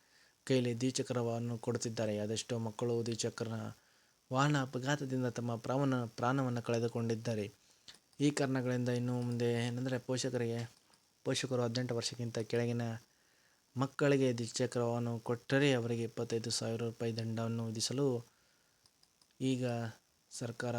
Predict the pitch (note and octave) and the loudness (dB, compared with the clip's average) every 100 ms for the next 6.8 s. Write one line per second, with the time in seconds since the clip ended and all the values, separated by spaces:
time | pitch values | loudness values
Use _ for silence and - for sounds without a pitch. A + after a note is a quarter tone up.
0 | A#2 A2+ A2+ A2+ A#2 B2+ A2+ A2+ A2+ - | -2 -4 -6 -6 -4 -2 -2 -4 -4 -4
1 | A2+ A2+ A2 A2+ B2+ C3 A#2 B2 A2 G#2+ | -4 -6 -4 -2 0 0 -2 -4 -6 -6
2 | G#2 - - - - - _ - C3 C#3+ | -8 -12 -20 -20 -20 -20 _ 0 4 4
3 | D3 C3 B2 B2 A#2+ A#2+ A#2+ A#2+ - A#2+ | 4 4 4 2 2 2 0 -2 -2 0
4 | A#2 A2+ A2+ A2 A#2 A2+ A#2 A2+ - A2+ | 0 0 -2 -2 -2 -2 -2 0 -2 -2
5 | A2+ A2 - _ _ B2+ C#3 C#3+ C3 A#2+ | -6 -8 -12 _ _ 2 4 6 4 2
6 | A#2+ A#2 A#2 A#2 - A2+ A2+ | 0 0 0 -2 -2 -2 -2